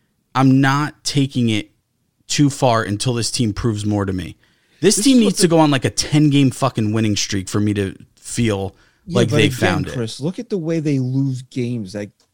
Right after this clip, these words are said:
Speaker 2: even in this stretch, doesn't allow you to get excited about how well they've actually played over the last couple of weeks.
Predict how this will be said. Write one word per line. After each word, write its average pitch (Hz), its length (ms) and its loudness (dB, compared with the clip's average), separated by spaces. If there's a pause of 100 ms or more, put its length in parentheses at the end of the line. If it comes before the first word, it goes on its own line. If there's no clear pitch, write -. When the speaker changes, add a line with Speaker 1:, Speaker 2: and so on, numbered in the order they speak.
(120)
Speaker 2:
even 170 280 -4
in 156 180 -6
this 143 160 -2
stretch, - 640 -6 (380)
doesn't 147 300 0
allow 135 280 -2
you 135 220 -4
to 135 140 -6
get 131 200 0
excited 139 560 -4
about 117 260 -6
how 123 200 -6
well 131 320 -2
they've 131 200 -2
actually 120 340 -6
played 196 260 -4
over 135 200 -4
the 101 60 -8
last 104 260 -8
couple 117 380 -8
of 113 60 -8
weeks. 110 320 -10